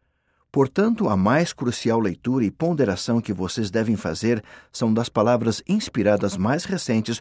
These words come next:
do porta-voz do Senhor. Por isso é essencial que vocês tenham acesso a essas palavras e leiam-nas cuidadosamente.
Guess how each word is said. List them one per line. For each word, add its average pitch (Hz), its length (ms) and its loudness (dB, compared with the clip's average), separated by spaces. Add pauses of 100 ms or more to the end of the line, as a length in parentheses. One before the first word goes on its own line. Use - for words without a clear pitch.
(200)
do 98 140 -2
porta-voz 104 640 0
do 104 100 -2
Senhor. 87 420 -4 (460)
Por 101 180 -2
isso 143 320 0
é 127 200 4
essencial 127 760 0 (300)
que 131 100 -4
vocês 131 360 0
tenham 160 300 0
acesso 135 580 -2
a 98 100 -2
essas 95 320 -2
palavras 92 600 -2 (200)
e 104 100 -4
leiam-nas 123 560 0 (120)
cuidadosamente. 104 1040 0